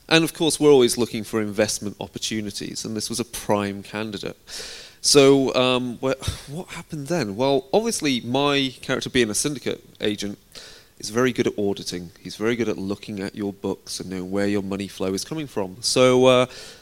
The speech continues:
this poor Pentex employee told me everything.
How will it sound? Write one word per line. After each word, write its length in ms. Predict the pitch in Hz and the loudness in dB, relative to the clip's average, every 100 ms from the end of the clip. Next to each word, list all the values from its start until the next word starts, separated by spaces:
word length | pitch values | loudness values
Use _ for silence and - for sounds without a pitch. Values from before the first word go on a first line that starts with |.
| _ _ - | _ _ -4
this 200 | 156 - | -2 -2
poor 640 | - - - 151 156 160 156 - | -8 -6 0 2 2 -2 -8 -2
Pentex 580 | - 131 - - - - | 0 0 0 -2 0 -2
employee 720 | 139 - 127 117 117 113 - - _ _ _ - | -2 2 4 4 2 -2 -8 -18 _ _ _ -8
told 380 | - 101 101 98 | 2 4 4 0
me 300 | 101 101 - - | -2 -4 -6 -6
everything. 720 | 92 - 87 87 90 85 | -6 -6 -8 -6 -8 -8